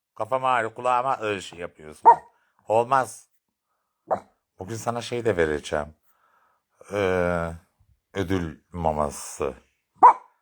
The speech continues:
Kız Zeynep, sen niye benim hakkımda, e, böyle konuşup duruyorsun? Yok ben, e, benden, e, cezaevindeyken benden para istedi diye ayıp değil mi sana Zeynep?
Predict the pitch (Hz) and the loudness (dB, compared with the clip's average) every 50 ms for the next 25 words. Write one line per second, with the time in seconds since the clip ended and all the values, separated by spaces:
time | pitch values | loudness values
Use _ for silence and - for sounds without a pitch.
0 | _ _ _ _ _ _ _ _ _ _ _ 214 _ _ _ _ _ _ _ _ | _ _ _ _ _ _ _ _ _ _ _ _ _ _ _ _ _ _ _ _
1 | _ _ _ _ _ _ _ _ - 139 135 135 - 160 165 165 170 190 208 202 | _ _ _ _ _ _ _ _ -10 -8 -8 -4 -4 -4 -2 -2 -2 -2 -4 -2
2 | - - 185 185 180 190 196 208 208 208 208 196 196 185 175 - 185 175 180 175 | 0 2 4 4 4 6 4 6 6 6 6 6 6 6 4 4 2 6 6 8
3 | 170 151 156 156 156 156 147 156 160 156 156 156 - - 156 151 143 - - 151 | 8 8 8 8 8 8 8 8 8 8 6 4 2 0 -2 -2 -4 -6 -8 -10
4 | 139 - _ - 147 147 147 147 147 143 - - 147 143 - - - - - - | -10 -8 _ -4 -2 0 2 2 2 0 -2 -6 -8 -8 -10 -12 -14 -14 -14 -14
5 | - - - 156 156 156 - - 160 135 143 151 143 - 143 147 143 143 135 131 | -12 4 6 6 6 8 6 6 6 6 4 0 0 2 6 8 8 8 8 8
6 | 151 147 147 147 151 156 - 143 143 139 135 131 123 131 147 147 143 156 147 147 | 6 6 6 4 2 2 2 2 2 0 0 -2 2 4 4 4 6 6 6 6
7 | 143 147 147 147 143 147 151 147 143 - - - - _ _ 151 147 143 139 139 | 6 4 0 -4 -4 -4 -6 -8 -8 -12 -16 -20 -20 _ _ 6 6 6 6 4
8 | 147 143 135 - 139 139 143 143 143 135 - - - 143 131 135 127 135 135 131 | 2 2 4 4 4 6 6 4 2 0 -2 -4 -4 -4 -4 -4 -2 2 4 6
9 | 135 143 143 143 - - 180 202 226 - 175 - 143 127 117 110 101 107 104 101 | 6 6 6 2 0 -2 -2 -2 -2 -6 -6 -4 -2 -2 0 0 0 0 0 0
10 | 95 92 92 90 90 - | -2 -2 -2 -4 -4 -6